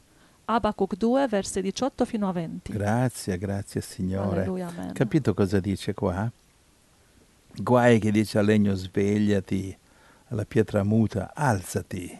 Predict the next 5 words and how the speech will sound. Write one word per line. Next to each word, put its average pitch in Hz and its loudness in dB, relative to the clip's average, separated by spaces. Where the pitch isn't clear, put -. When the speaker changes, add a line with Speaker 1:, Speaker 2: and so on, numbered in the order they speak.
Speaker 2:
Può 165 4
questa 107 2
istruire? 101 0
Cioè 113 4
il, 107 0